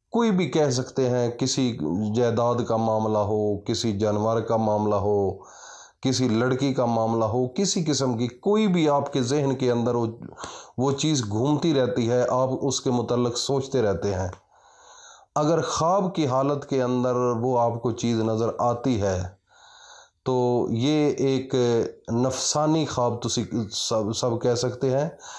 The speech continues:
नफसानी जो ख्वाब होती है वो सोच के साथ होती है, और एक होती है शैतानी ख्वाब, वो शैतान के विसवे से होते हैं, गलत सोच,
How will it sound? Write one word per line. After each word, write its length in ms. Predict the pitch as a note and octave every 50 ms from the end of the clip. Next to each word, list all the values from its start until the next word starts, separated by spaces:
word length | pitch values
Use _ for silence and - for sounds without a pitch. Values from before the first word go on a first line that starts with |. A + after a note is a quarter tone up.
| - - - - - _ B2
नफसानी 640 | C3+ C#3+ - - - - - F3+ F#3+ G3+ G#3 G#3+
जो 120 | G3 F#3 D#3+
ख्वाब 320 | B2+ - C#3+ C#3 C#3 C3
होती 260 | C3+ C3 C3 D3 D3
है 120 | D3 D3+ E3
वो 180 | D#3+ D3 D3+ C#3+
सोच 380 | - - - D#3+ E3+ E3 D#3+
के 120 | - - B2+
साथ 300 | - - G#2+ G#2 F#2 F#2
होती 260 | F#2 E2+ - F2+ F#2
है, 160 | F#2+ G2 A2+ - _ _ _ _ _ - - - - - - - - - - - _ _
और 400 | - D3+ D#3+ F3 F3+ E3+ - - -
एक 260 | F#3+ F#3+ G#3 G3+ G3
होती 320 | E3+ D#3 C#3+ - E3+ E3+
है 100 | F3+ F#3 F3
शैतानी 640 | F3+ - - - D3 C3+ B2 - D3 D3 D3 D#3 D#3
ख्वाब, 400 | C#3 - - G#2+ F#2+ F#2 - - - - _ _ _ _ _ _ _ _ _ _ _ _ - - - - - _ _ _ _ A#2+
वो 520 | B2 D3 F3 F3+ F3+ F3 D#3 - - - - _ _ - -
शैतान 680 | - - - D3+ C#3+ C#3 C#3 - D3+ D3 D#3 D#3+ D#3+ D#3+
के 200 | D3 - D3+ C#3+
विसवे 480 | B2+ G#2+ G#2+ C#3 D3 - - D3 C#3
से 160 | C3 - - B2+
होते 360 | A2 A2+ A2 - - A#2 A2
हैं, 160 | G#2+ G2+ F#2+ F#2+ - - - _ _ _ _ - - - - - - - - _ _
गलत 400 | G#2 F#2+ G2 B2 C#3+ D3+ E3 E3
सोच, 560 | D#3 - - - C3+ C3 C3 B2+ B2+ - -